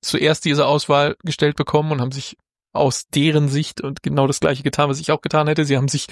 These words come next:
für diesen Garten entschieden. Blieb uns jetzt nur noch die Wahl, nehmt ihr den anderen oder nehmt ihr gar keinen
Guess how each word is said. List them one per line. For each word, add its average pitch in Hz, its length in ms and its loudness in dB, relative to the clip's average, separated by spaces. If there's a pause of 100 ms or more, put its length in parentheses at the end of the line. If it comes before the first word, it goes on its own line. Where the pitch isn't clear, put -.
(260)
für - 200 -4
diesen 151 240 2
Garten 151 280 2
entschieden. 151 440 -4 (520)
Blieb 147 220 -2
uns 156 140 0
jetzt 151 160 0
nur 151 120 4
noch 143 80 4
die 135 140 0
Wahl, 135 220 4
nehmt 135 160 -2
ihr 127 80 2
den 123 140 0
anderen 233 420 2 (500)
oder 135 200 2
nehmt 127 180 0
ihr 127 60 2
gar 117 180 2
keinen - 340 -6